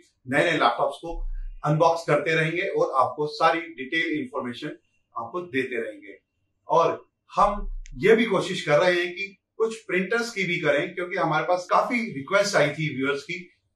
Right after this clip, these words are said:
कि आप printers के बारे में भी जरूर बताएं। तो हम कोशिश कर रहे हैं printers की भी unboxing या printers की सिर्फ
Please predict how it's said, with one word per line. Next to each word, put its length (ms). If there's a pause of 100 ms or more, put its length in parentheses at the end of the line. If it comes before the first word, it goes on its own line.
कि 340
आप 280
printers 400
के 100
बारे 320
में 100
भी 140
जरूर 280
बताएं। 360
तो 120
हम 200
कोशिश 340
कर 100
रहे 200
हैं 120 (460)
printers 360
की 160
भी 180 (400)
unboxing 540
या 120
printers 400
की 160
सिर्फ 260